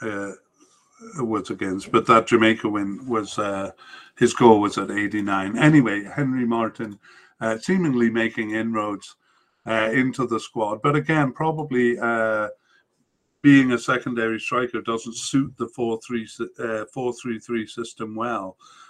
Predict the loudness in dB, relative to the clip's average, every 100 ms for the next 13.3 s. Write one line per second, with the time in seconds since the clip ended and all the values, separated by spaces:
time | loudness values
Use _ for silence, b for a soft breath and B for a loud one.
0 | _ -4 0 0 -4 -10 B B _ -4
1 | -2 -2 -6 4 4 4 2 0 0 -2
2 | -4 -2 0 -2 -4 -2 0 -2 -4 -6
3 | -6 -6 -4 -4 -4 -4 -4 -6 -8 -10
4 | -10 -8 -2 -2 -2 -2 -4 -4 _ _
5 | -8 -8 -6 -6 -6 -10 -12 -12 0 0
6 | 0 -4 -12 B B B 0 2 2 -2
7 | -4 -6 -6 -8 -8 -10 -8 -12 -10 -10
8 | -10 -10 -8 -8 -8 -10 -8 -8 -10 -8
9 | -2 -2 -4 -10 -10 -10 -10 -8 -8 -8
10 | -12 -14 B B B B _ -4 -2 -4
11 | -4 0 2 2 -2 -4 -2 -2 0 0
12 | 0 0 -2 -2 -8 -4 -6 -6 -10 -10
13 | -6 -8